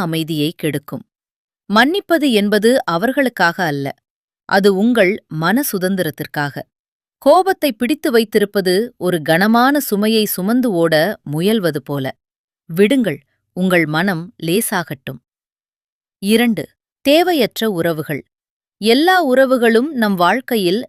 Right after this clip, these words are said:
நிரந்தரமில்லை. சிலர் ஒரு காலத்திற்கு மட்டும் வருவார்கள், சிலர் ஒரு பாடமாக வருவார்கள்.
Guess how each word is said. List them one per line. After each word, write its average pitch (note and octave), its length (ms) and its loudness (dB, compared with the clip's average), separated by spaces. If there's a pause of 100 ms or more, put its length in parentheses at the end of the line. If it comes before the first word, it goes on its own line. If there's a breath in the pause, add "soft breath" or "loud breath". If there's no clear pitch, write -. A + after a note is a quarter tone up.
நிரந்தரமில்லை. E3 760 -2 (640)
சிலர் B3 400 4 (100)
ஒரு G3+ 220 -2
காலத்திற்கு C#4+ 680 0
மட்டும் A3 360 -2
வருவார்கள், D3+ 560 -2 (500)
சிலர் B3+ 440 2 (100)
ஒரு F#3 260 -4
பாடமாக G#3+ 680 0
வருவார்கள். D3 560 -4